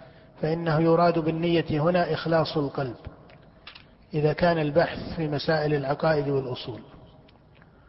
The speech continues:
وهذه القاعدة متعلقة بأحكام الشريعة وفروعها مما اصطلح عليه الفقهاء فيما سموه النية، كقولهم مثلا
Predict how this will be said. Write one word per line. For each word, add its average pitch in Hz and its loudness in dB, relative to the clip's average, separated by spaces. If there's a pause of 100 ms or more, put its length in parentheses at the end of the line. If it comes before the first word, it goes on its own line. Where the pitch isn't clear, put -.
(460)
وهذه 185 8
القاعدة 190 6
متعلقة 180 2
بأحكام 170 0
الشريعة 160 0
وفروعها 151 2 (1160)
مما 180 4
اصطلح 180 6
عليه 165 6
الفقهاء 160 2
فيما 160 -2
سموه 156 0
النية، 151 -2 (2250)
كقولهم 175 6
مثلا 175 4